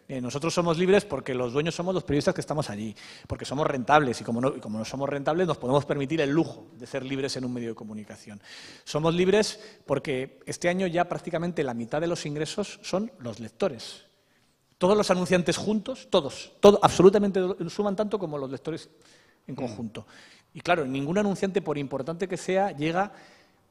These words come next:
Speaker 1: es que ni al diez por ciento de lo que aportan los lectores. Eso te da un margen de autonomía,
Speaker 2: Sí.
Speaker 1: un margen de libertad que, eh, que desafortunadamente muy pocos medios tenemos, prácticamente ningún medio tiene.
Speaker 2: Sí, porque ahora mismo, eh, sí es verdad que la situación de la industria del periodismo en España,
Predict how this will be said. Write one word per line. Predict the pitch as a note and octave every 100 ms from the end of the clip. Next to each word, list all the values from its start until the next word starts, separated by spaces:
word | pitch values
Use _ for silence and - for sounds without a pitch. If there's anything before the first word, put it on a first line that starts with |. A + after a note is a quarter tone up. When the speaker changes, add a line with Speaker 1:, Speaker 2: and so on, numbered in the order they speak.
| - -
Speaker 1:
es | D3+ -
que | E3+
ni | F3
al | C3
diez | D#3+
por | - C3+
ciento | D#3 F#3 A#2+
de | A#2
lo | A#2+
que |
aportan | B2 C#3 B2+ C3+
los | B2
lectores. | B2 - - G2+ - - _ _ _ _ -
Eso | - F3
te | F3
da | E3+ D3
un | C3+ D#3+
margen | E3+ - E3
de |
autonomía, | D#3 D3 C3+ A#2 G#2+ A2+
Speaker 2:
Sí. | F#2
Speaker 1:
un | E3
margen | D#3+ E3+ - F3
de | D#3
libertad | D3 C3 A#2+ B2 E3+ - - _
que, | - B2+ _ -
eh, | B2+ A2
que | - A2+
desafortunadamente | A2 A2+ A2 A#2 B2 C3 C#3
muy | C3+
pocos | B2 A2+
medios | A2+ G#2+ -
tenemos, | G2 A2+ G2 -
prácticamente | - - B2 B2 B2
ningún | A#2+ A2+ A2
medio | G#2+ G2+
tiene. | G#2+ C3
Speaker 2:
Sí, |
porque | G#2+ G#2
ahora | A2 A2+
mismo, | B2 C3 C3
eh, | A2
sí | - - B2+
es | A2
verdad | A#2+ A2+ C#3+ F3
que | B2 A2+ G#2+
la | G#2 G#2 G#2 G#2+
situación | - A#2 A2+ - D3 C#3+
de | C3
la | B2
industria | A2+ B2 C#3 - C3+ C3
del | B2+ B2
periodismo | A2 B2 B2+ B2 C3
en | C3
España, | C3+ D3 E3